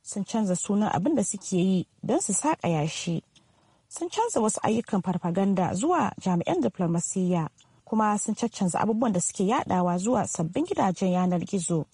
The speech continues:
waɗanda kafin nan ba su da wata alaka bayananniyar da Rasha.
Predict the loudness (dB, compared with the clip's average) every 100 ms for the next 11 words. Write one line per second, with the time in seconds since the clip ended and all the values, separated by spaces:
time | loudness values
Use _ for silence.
0 | _ _ -2 0 0 -2 0 2 2 2
1 | -4 _ _ _ _ _ -2 -2 0 0
2 | 0 -2 -2 2 0 0 -2 0 2 2
3 | 4 4 4 2 2 0 2 0 0 -2